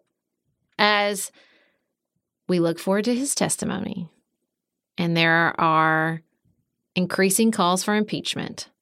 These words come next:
the Washington Post has been doing some interesting reporting and looking back on the impeachment of Bill Clinton, specifically the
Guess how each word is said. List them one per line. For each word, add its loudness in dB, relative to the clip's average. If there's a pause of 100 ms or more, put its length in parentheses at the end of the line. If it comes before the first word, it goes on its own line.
(920)
the 4
Washington 2
Post -2
has -4
been 0
doing 0
some 0
interesting -2 (560)
reporting 4
and 0
looking 0
back 0
on 0
the -2
impeachment -4
of -4
Bill 0
Clinton, -2
specifically 2 (1080)
the 4